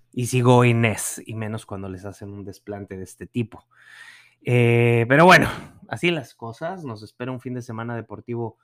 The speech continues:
sumamente sabroso. Ahorita se está llevando a cabo de la Liga M X, B B V A M X. Va el, está Puebla contra Tigres, va ganando Puebla dos a uno.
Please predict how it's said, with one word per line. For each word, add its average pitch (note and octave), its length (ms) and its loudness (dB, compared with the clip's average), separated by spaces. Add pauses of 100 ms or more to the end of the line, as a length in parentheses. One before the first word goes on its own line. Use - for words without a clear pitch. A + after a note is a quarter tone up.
(200)
sumamente C3 720 -2
sabroso. G2+ 680 -10
Ahorita A2 280 -10
se A2+ 100 -14
está G#2+ 180 -12
llevando A2 300 -6
a G#2 80 -10
cabo A#2 480 -4 (340)
de G#2+ 80 -14
la G#2+ 100 -8
Liga A#2 400 -4
M A#2 320 -8
X, A2 280 -14
B C3+ 100 -6
B C3 140 -4
V G#2 260 -8
A G2+ 100 -16
M A2+ 200 -10
X. B2 440 -10 (640)
Va A2+ 280 -2
el, A2 160 -10 (300)
está A#2 880 -2 (280)
Puebla C3+ 400 0
contra A2 280 -8
Tigres, F3 460 -2
va A#2 80 -4
ganando A2 440 -6
Puebla B2+ 460 -4
dos A2+ 240 -8
a G#2 80 -4
uno. C3 440 -2